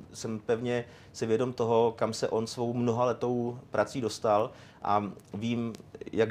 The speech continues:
náročný ještě je se dostat tam, kde je on. A vím, že toho pravděpodobně nejsem ani třeba schopen, protože moje limity jsou někde a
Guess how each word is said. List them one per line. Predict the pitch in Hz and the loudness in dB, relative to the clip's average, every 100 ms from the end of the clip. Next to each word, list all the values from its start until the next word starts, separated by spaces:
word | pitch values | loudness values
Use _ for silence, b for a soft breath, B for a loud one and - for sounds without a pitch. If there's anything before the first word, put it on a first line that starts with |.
| 107 | 0
náročný | 113 113 120 160 - 127 | 2 8 8 6 0 -4
ještě | 110 139 | -4 0
je | 131 101 101 127 | 2 2 2 -4
se | 120 | -6
dostat | 110 - 123 | -6 -6 -2
tam, | 120 113 113 | 0 -2 -2
kde | 117 | 0
je | 117 95 | 2 2
on. | 101 98 98 B B B | 2 0 -6 B B B
A | 98 | -2
vím, | 110 | 0
že | 117 | -2
toho | 113 120 | -2 -2
pravděpodobně | - 110 113 117 117 123 | 0 0 0 -4 -4 -2
nejsem | 120 113 117 | -2 -2 -4
ani | 110 110 | -4 -4
třeba | 120 123 | -4 -4
schopen, | - 123 95 92 | -4 -2 -2 -2
protože | 92 98 107 104 107 104 104 104 95 | -6 -6 -6 -2 0 2 0 0 -4
moje | 107 110 | -2 0
limity | 107 104 117 | -2 -4 -6
jsou | 131 | -6
někde | 117 101 107 107 117 - | -4 -2 2 2 2 2
a | 104 101 | 2 2